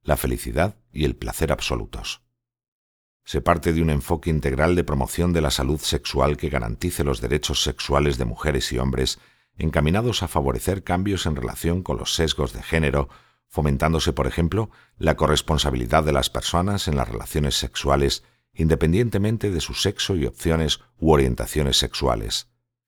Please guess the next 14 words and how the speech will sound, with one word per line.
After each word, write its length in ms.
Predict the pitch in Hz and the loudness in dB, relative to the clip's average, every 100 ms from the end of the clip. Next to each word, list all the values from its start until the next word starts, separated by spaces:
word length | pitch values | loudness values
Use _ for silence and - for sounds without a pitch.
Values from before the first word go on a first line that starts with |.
| _ | _
Esto 360 | 76 76 - 71 | 0 0 2 2
es, 260 | 80 - | 2 0
tanto 280 | - 71 65 | -2 -2 0
mujeres 420 | 64 - 80 76 | -2 0 0 0
como 320 | - 69 65 82 | -2 -2 2 2
hombres 360 | 87 95 - - _ | 2 -2 -4 -12 _
son 240 | - 113 | -6 -2
responsables 720 | 113 113 95 73 92 107 104 82 | -2 -2 0 2 2 2 2 2
de 100 | 69 | 2
la 80 | |
vivencia 480 | 62 60 82 87 95 | 0 0 0 0 0
de 80 | 80 | 2
la 120 | 65 | 0
sexualidad 720 | - - - 64 57 69 73 | -2 -4 -4 -4 0 0 -2